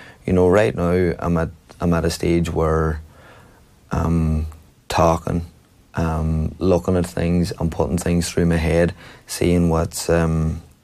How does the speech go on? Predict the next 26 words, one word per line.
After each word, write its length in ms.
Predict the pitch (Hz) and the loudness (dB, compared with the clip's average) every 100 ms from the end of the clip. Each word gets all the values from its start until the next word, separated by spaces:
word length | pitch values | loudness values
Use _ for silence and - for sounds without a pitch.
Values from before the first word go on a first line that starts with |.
| _ - | _ -2
what's 280 | 92 92 - | 2 2 4
there 220 | 92 90 | 2 2
for 260 | 87 - - | 0 -4 -4
me 200 | 85 87 | -2 0
and, 220 | 85 80 - | 0 -4 -2
and 160 | 85 | 0
what 120 | 82 80 | 0 0
excites 440 | 82 - 87 - | -2 -4 -4 -2
me 140 | 87 | 0
again 260 | 87 90 87 | 0 0 0
and 100 | 82 | 0
what 220 | 82 85 | -2 -4
gets 320 | - 80 - | -2 -4 -2
me 160 | 90 85 | 0 0
back 340 | 82 85 85 - | 2 0 -2 -2
to 280 | 90 85 78 - - | 0 0 -2 -14 -8
where 160 | 87 85 | -2 0
I 60 | 80 | 0
want 260 | 80 80 | -2 -2
to 80 | - | -4
be, 220 | 65 85 | -2 -2
become 300 | 85 87 - | -2 -2 -2
a 40 | 85 | 0
world 280 | 82 78 | 0 -2
champion. 460 | 78 - - 92 92 | -4 -8 -2 0 0
So 300 | 87 92 90 | 2 2 0